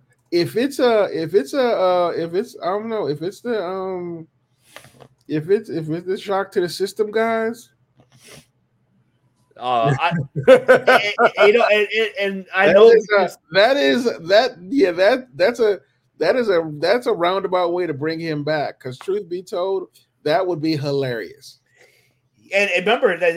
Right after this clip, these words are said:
Speaker 2: he's unsuspended now, so he's not
Speaker 1: Mm-hmm.
Speaker 2: free to come back. Maybe this is the plan, maybe for him to come back. Maybe
Speaker 1: But I
Speaker 2: he
Speaker 1: don't, I don't know. He did just copyright Jungle Boy as a name, though.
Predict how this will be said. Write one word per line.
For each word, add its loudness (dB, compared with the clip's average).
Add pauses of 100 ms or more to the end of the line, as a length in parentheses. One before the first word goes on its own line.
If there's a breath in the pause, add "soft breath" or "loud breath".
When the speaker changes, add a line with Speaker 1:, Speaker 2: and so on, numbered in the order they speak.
(160)
Speaker 2:
he's -10
unsuspended -8
now, -8
so -14
he's -16
not -8
Speaker 1:
Mm-hmm. -10
Speaker 2:
free -10
to -16
come -16
back. -2
Maybe -14
this -18
is -20
the -18
plan, -10
maybe -16
for -10
him -10
to -20
come -18
back. -8
Maybe -14
Speaker 1:
But -4
I -2
Speaker 2:
he -6
Speaker 1:
don't, -8
I -6
don't -6
know. -2
He -8
did -6
just -8
copyright -6
Jungle -8
Boy -4
as -8
a -6
name, -8
though. -18